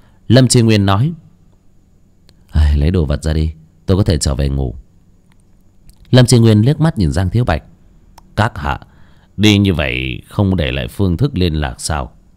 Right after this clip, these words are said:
Giang Thiếu Bạch phất tay. "Không cần đâu, tôi nghĩ rồi, việc này quá phiền toái, tôi đưa cơm hộp vẫn là tốt hơn."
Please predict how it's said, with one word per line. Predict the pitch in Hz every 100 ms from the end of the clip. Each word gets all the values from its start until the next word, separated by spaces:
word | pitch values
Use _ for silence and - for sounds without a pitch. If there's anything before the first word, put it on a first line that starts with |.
| _ _ _ - -
Giang | 135 127
Thiếu | 151
Bạch | 120 -
phất | - 160 -
tay. | 113 104 - - _ _ _
"Không | - 90
cần | 76 73
đâu, | 82 - - _ _ -
tôi | 92
nghĩ | 90
rồi, | 110 76 - - -
việc | 98 92
này | 85
quá | 85 101
phiền | - 78
toái, | 76 80 120 - _ _ _
tôi | 101
đưa | 101
cơm | 92 98
hộp | 85 67
vẫn | 78
là | 98
tốt | 80 101
hơn." | 92